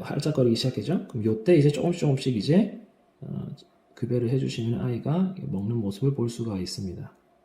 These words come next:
네. 천-, 천천히 해주시면 되고, 어, 위, 위에 입과 밑에 입 사이 중간에다가 조금씩 조금씩 급여를 해주시면 아이가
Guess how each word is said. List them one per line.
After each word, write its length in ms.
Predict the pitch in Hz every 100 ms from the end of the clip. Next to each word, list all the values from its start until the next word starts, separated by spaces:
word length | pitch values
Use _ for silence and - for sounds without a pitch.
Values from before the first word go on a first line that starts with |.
| _ _ _ _ _ _ _
네. 240 | - 95 98 _ _ _ _ _ _ _ _ _ _ _ _ _ _ _ _ _ _ _ _ _ 659 _ _ _ _ _ _ _ _ _ _ _ _ _ _ _ _ -
천-, 180 | - 107 _ _ _ _ _ _ _ _ _ _ _ _ _
천천히 880 | - 143 151 156 160 139 113 180 202 -
해주시면 320 | 139 139 143 123
되고, 640 | 101 101 98 147 233 - _ _ _ _ _ _ -
어, 560 | 110 110 110 107 107 - - _ _ -
위, 300 | 135 190 190
위에 360 | 143 185 214 208
입과 300 | 202 - 175
밑에 380 | 139 180 - 214
입 200 | 208 -
사이 420 | - 269 208 196
중간에다가 840 | 196 139 165 160 131 120 170 139 95
조금씩 340 | - 202 -
조금씩 240 | 170 151
급여를 300 | - 135 143
해주시면 380 | 139 143 143 131
아이가 720 | - 160 131 151 196 214 -